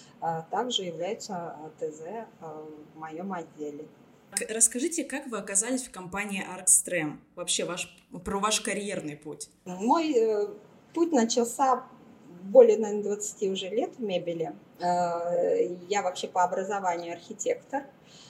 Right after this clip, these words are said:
Speaker 1: А, но когда я заканчивала эту, вернее, когда я получила эту профессию, тогда было тяжело с работой именно в архитектурной среде, и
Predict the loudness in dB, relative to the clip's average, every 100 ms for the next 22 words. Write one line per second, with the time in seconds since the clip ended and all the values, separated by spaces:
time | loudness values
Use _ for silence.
0 | -20 -8 0 2 0 -4 -10 -18 -20 -20
1 | -20 -20 -20 -20 -20 -12 -4 -2 -2 -4
2 | -4 0 0 0 -4 -6 -4 -4 -4 -4
3 | -6 -8 -12 -20 -20 -14 -6 -6 -6 -14
4 | -12 -14 -16 -20 -20 -20 -14 -2 -2 2
5 | 0 2 -2 0 2 2 2 -2 0 2
6 | 2 0 0 -2 2 2 2 -4 -6 -2
7 | -2 -2 -6 -6 -6 -6 -6 -6 -10 -8
8 | -8 -4 -2 -2 -2 -2 0 -2 -4 -8
9 | -8 -8 -12 -12 -14 -10 -8 -6 -6 -6
10 | -4 0 0 2 -2 0 -4 -6 -8 -12
11 | -8 -6 -6